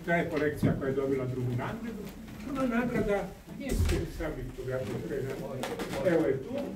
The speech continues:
Dakle, prekrasan, prekrasan i fizički i mentalni napor,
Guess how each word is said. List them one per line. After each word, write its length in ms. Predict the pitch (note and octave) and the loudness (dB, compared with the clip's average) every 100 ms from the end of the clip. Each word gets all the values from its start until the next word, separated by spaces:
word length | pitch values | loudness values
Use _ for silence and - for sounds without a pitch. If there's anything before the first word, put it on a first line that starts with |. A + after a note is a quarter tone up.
| - - E3+ E3+ | -6 -8 -8 -2
Dakle, 360 | F#3+ G3+ G3+ F3+ - - F3 - - | 0 0 0 0 -2 -8 -8 -10 -10
prekrasan, 840 | - C4 - B3 G3 F3 F#3+ F3 D#3+ - - - | -6 -4 0 4 4 4 2 0 0 -4 -10 -8
prekrasan 640 | - A#3 A3+ F3+ - - - - B3 | 0 4 4 2 0 -2 -4 -4 0
i 80 | A#3 | 0
fizički 520 | A3 A#3 G#3+ - - F#3+ | 4 2 2 -2 0 4
i 40 | |
mentalni 600 | F3 F3 D#3+ D#3 D3+ C#3 | 8 6 6 2 0 -2
napor, 460 | C#3+ C#3 - - | -2 -2 -4 -6